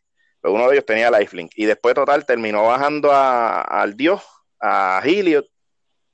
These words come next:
que obviamente más fácil se le hacía al tipo poner counter y subir, por eso fue que los, ellos llegaron a ciento y pico de, de, de token, o sea, en power y toughness, pero como quiera se la echó adentro. Toma, toma, Scud Swarm, dándote en la cara porque entraron,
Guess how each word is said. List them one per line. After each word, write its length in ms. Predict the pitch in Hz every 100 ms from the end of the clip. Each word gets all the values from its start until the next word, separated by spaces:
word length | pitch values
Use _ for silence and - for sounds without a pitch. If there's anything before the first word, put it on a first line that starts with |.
| _ - _ _ _ _ _ _
que 100 | -
obviamente 480 | 92 110 120 139 127
más 160 | 120 117
fácil 360 | 143 143 147
se 180 | - 139
le 100 | 135
hacía 280 | 131 165 156
al 120 | 143
tipo 400 | 180 190 - 127
poner 300 | 123 123 127
counter 320 | 151 160 160
y 60 | 156
subir, 180 | 160 165
por 140 | 123
eso 80 | 110
fue 180 | 135 135
que 100 | 139
los, 120 | 131 _ -
ellos 180 | 127 131
llegaron 320 | 135 139 135
a 80 | 123
ciento 280 | 131 131
y 40 | 139
pico 320 | 156 160 - _ - _ _ _ _
de, 300 | 120 120 110
de, 220 | 110 107
de 120 | 107 110
token, 460 | 165 185 131 123
o 600 | - _ _ _ _ _
sea, 200 | - 110
en 80 | 104
power 300 | 113 120 143
y 60 | 139
toughness, 420 | 175 170 131 - _
pero 340 | 98 95 85 -
como 260 | 98 92
quiera 220 | - 95 156
se 140 | 131
la 80 | 104
echó 160 | -
adentro. 420 | 104 107 143 151 - _ _ _ _
Toma, 180 | - - _
toma, 340 | 165 139 - _ _ _
Scud 260 | - - 160
Swarm, 360 | - 120 104 -
dándote 360 | 113 120 135
en 100 | 139
la 100 | 139
cara 280 | 131 160 165
porque 240 | 127 107 107
entraron, 420 | 95 - 135